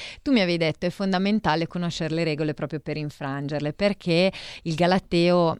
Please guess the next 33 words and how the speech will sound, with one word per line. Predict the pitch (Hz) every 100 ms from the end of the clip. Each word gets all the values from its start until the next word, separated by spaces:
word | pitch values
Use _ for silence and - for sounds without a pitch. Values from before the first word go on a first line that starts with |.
| -
mm, | 175 - 156
e | - 165
questo | 185 -
secondo | 175 160 147
me | 147 156
è |
un | 151
punto | 151 151
di | 147
vista | 151 -
interessante, | 151 143 151 - 147 143 147
non | 156 170
deve | 175 180 156
essere | 143 156 147
visto | 147 143 - 147
come | - 151 151 151 151 147 - - -
una | 160 156 143
cosa | - 151 156 156
così | 143 - 151 160 170
rigida, | 175 - 165 165 147 160 156 147 156 - - -
eh, | - 151 139 143 -
che, | - 143 151 156 156 -
eh, | 151 143
giustamente | 160 - 175 190 170
ci | -
impacchetta | 190 180 170 - - 175 175 -
e | 165
ci | - -
chiude | - 196 180 156 156 151
all'interno | - 156 147 147 - 143 147 151
di | 143
un | 147
sistema, | - 147 - 156 143 143 139